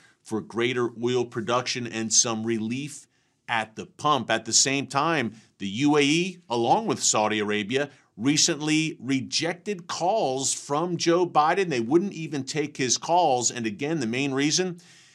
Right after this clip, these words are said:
is that the Biden administration is empowering the Iranian regime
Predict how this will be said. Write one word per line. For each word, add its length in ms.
is 200
that 200
the 80
Biden 400
administration 880
is 280
empowering 960
the 140
Iranian 540
regime 580